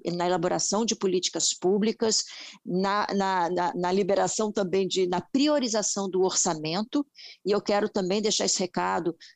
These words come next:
aqui, em nome de Tarcísio Mota, como vereador que representa a Câmara nesse momento, contem com o unicef pra gente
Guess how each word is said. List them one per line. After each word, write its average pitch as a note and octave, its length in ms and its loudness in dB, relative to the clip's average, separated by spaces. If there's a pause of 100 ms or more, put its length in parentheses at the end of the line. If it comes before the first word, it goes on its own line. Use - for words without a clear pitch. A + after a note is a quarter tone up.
(200)
aqui, G#3+ 480 0
em E3 40 -2
nome E3+ 220 0
de D3 120 -6
Tarcísio D#3+ 520 -2
Mota, F3 360 0
como E3 200 -4
vereador E3 520 0
que E3 100 -10
representa D#3+ 540 -4
a D3+ 40 -4
Câmara E3 360 -2
nesse D#3+ 280 -2
momento, D#3+ 380 -4 (320)
contem A3+ 420 0
com G#3 200 0
o G#3 60 0
unicef F3+ 680 -2 (300)
pra E3 120 0
gente F3+ 340 0